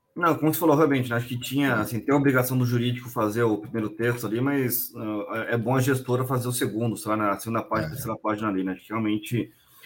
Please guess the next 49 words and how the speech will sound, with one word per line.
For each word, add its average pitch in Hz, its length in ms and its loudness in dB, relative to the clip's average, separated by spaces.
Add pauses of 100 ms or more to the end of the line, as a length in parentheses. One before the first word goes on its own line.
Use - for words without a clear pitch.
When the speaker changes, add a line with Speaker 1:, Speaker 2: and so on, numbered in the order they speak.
(120)
Speaker 1:
tá 127 100 4
muito 143 160 6
Speaker 2:
Aliás, 156 240 10
Speaker 1:
complicado, 160 200 6
mas - 100 -20
pelo 170 120 -2
que 175 80 -4
eu 165 40 -4
entendi 143 340 -2
foi 170 300 -2
conclusão 160 380 2
da 160 60 6
operação 160 380 2
mesmo, 139 180 2
como 135 120 -2
você 151 120 -4
falou, 127 260 2
né? 101 200 -4 (280)
Agora, 120 280 4
a - 20 8
Speaker 2:
aliás, 139 260 10
Speaker 1:
parte 135 140 4
da 117 360 6
Speaker 2:
é, 104 40 0
deixa 135 260 4
eu 175 60 6
avisar, 123 480 8
eu 127 100 8
mandei 139 300 12
mensagem 123 420 8
pro 117 160 -2
Carrasco, 110 480 -2
participa 139 480 2
sempre, 113 640 2
quando, 123 560 6
quando 117 180 0
o 135 60 2
Carrasco 117 380 2
aparece, 107 640 0
é 98 120 0
outro 135 360 6
fato 117 300 0
relevante, 98 580 -4
né? 113 180 0
Ele 135 120 4
explica 117 440 -4
tudo 123 200 -2
em 117 40 2
detalhes, 113 640 -2